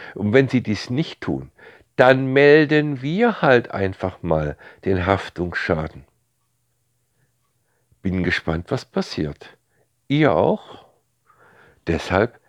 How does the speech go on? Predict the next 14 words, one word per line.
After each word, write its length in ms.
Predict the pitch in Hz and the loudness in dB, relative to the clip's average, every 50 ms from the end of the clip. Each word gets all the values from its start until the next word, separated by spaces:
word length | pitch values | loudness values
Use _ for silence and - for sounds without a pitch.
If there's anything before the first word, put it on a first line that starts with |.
| _ _ _ _ _ | _ _ _ _ _
Negativbestätigung 1900 | 82 90 110 147 160 - 117 90 - - - - 76 80 87 - - - _ - 80 - - - 80 76 76 - - 69 67 - 76 78 85 87 85 - _ _ _ _ _ | -6 -2 0 0 2 2 0 -2 -2 -4 -10 -10 -10 -10 -10 -12 -16 -18 _ -12 -12 -12 -8 -6 -6 -4 -4 -6 -10 -12 -10 -10 -10 -10 -10 -12 -14 -16 _ _ _ _ _
morgen. 1400 | - 135 147 165 175 175 170 175 175 180 175 - - 120 113 110 110 113 113 113 113 110 110 117 123 123 123 _ _ _ _ _ _ - - - - - - _ _ _ _ _ _ _ _ | -12 -6 0 2 4 4 4 4 4 2 0 0 0 2 2 2 2 0 -4 -8 -10 -10 -12 -14 -14 -16 -18 _ _ _ _ _ _ -20 -20 -20 -20 -20 -20 _ _ _ _ _ _ _ _
Ohne 420 | - 107 98 95 92 85 80 76 - _ - | 4 4 6 6 4 2 0 -4 -6 _ -6
die 400 | 160 156 104 92 120 160 180 - _ _ _ _ _ | -4 -4 -2 -2 -4 -6 -6 -10 _ _ _ _ _
könnt 280 | - - 254 269 - | -4 -4 -4 -4 -4
ihr 80 | - 87 | -6 -8
keinen 340 | - - - 71 76 101 120 | -6 -6 -6 -6 -6 -6 -8
Schaden 460 | - - 190 185 190 - - 120 107 | -6 -4 -2 -2 -2 -4 -6 -10 -8
geltend 500 | - 95 87 82 - 76 80 - _ - | -6 -6 -6 -6 -8 -14 -20 -20 _ -18
machen. 320 | 67 - - 69 - - _ _ _ _ _ _ - - - - - | -18 -16 -18 -20 -20 -20 _ _ _ _ _ _ -20 -20 -20 -18 -2
Und 180 | - 143 151 143 | 2 4 4 6
ohne 300 | 117 156 160 151 147 123 | 6 4 6 6 4 2
diese 300 | 123 123 110 - 95 92 | 2 -2 0 0 -2 -2
Schritte 580 | - - - 156 165 - _ 107 104 131 147 | -2 0 0 0 0 0 _ 2 2 2 0